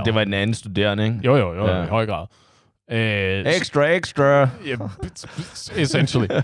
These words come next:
Speaker 2: Øh, og som skulle have nogle... Øh, øh, som havde brug for noget... Som basically lavede sådan et interview, du ved, der på bagsiden siger sådan,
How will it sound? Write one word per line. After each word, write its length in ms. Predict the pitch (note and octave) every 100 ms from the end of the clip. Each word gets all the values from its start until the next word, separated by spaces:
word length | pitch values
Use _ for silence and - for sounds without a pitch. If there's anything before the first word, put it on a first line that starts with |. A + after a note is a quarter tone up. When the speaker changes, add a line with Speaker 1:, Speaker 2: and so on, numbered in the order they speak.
| - - - _ - -
Speaker 2:
Øh, 240 | A#2+ A#2 B2
og 100 | C3+
som 160 | C3+ A#2
skulle 300 | - A#2+ A2+
have 260 | B2+ B2+
nogle... 600 | C3 B2 A#2+ A#2 G#2+ G#2
Øh, 440 | F#2+ F2+ F2 F2 F2 _ _ _ _ _ _
øh, 200 | F2+ G2 F2+
som 140 | G#2+
havde 160 | G2+ F#2+
brug 220 | A2 G#2+
for 100 | A#2+
noget... 460 | G2 F#2+ F2+ E2
Som 200 | G#2+ C3 C3 A#2+ - -
basically 380 | F3 F3 D#3+ C#3
lavede 140 | A#2+ A2+
sådan 100 | A#2+
et 20 |
interview, 260 | G2+ G#2
du 80 | G2+
ved, 100 | A#2
der 160 | G#2+ A2
på 100 | G2
bagsiden 360 | G2 G2+ G#2+
siger 160 | G2 G2+
sådan, 140 | G2